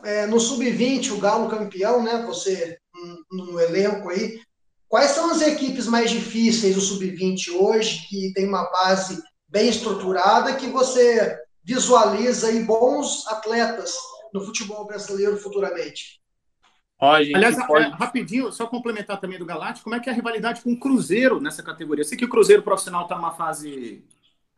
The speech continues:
Speaker 3: difícil, né? Mas como é que é a rivalidade com o Cruzeiro, clássico aí no sub-vinte também?
Speaker 2: Então, tem muitas equipes boas, como eu falei, mas equipes que tão ali sempre brigando em cima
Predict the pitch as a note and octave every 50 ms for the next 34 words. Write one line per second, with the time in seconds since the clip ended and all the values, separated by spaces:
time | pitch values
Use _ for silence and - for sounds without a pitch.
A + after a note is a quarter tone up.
0 | - B2+ A#2+ C3+ - - G#3+ C4+ - - - F3+ E3 F#3+ A#3 B3+ G#3+ G#3 G#3 G3+
1 | G3 - - G3+ G3+ A3+ - B3+ A#3 A#3 B3 A#3 G3 G#3 A3 A3+ - - B3 A#3
2 | A#3 B3+ B3+ G3+ D#3+ F#3+ G#3+ F3+ - F3+ F#3+ G3 F#3+ - - G3 F3+ E3+ E3 F3
3 | F3 - E3 D3+ B2+ B2 C#3+ E3 - - - B2 A#2+ C3 C3 - _ _ _ _
4 | _ _ _ _ _ _ _ _ _ _ _ _ _ _ _ _ _ - - C#3+
5 | C#3+ - E3+ D#3+ D3 C#3+ C3+ C3 - - - - _ _ _ - - - - -
6 | - D#3 D#3 E3 E3+ E3+ E3 F3 G3 G#3+ - - A3 G3 F#3+ F#3+ F#3+ - - E3+
7 | D#3+ F#3 F3+ D#3+ C#3+ C#3 D3 D3 D3+ E3 F#3 G3 F#3+ - - - C#3+ D3+ D3 C#3+
8 | C#3 - C#3+ C3+ C3+ C3 B2+ C3 C#3+ E3 F#3+ - - _ _ _ _ _ _ -
9 | B2 B2 B2+ C3+ C#3+ D#3+ E3 E3+ F3 F3 F3 - - - - - D3 - - -
10 | E3+ E3+ - F#3 F3+ - - F3+ F3+ - - F3 F3+ F3+ F3 E3+ E3+ E3 F3 F3+
11 | - - - F3 F3+ G3 G3+ F#3+ - G#3 F#3 F#3 F#3 F3+ E3+ E3 D#3+ D3 C3 A#2+
12 | A2+ - _ _ _ _ _ _ - B2 C#3+ D3+ D#3 D3 C#3 D3+ D#3 E3+ F3+ F3
13 | E3 E3+ D#3+ - - - F3 F#3+ G3 F3 C#3 A#2 -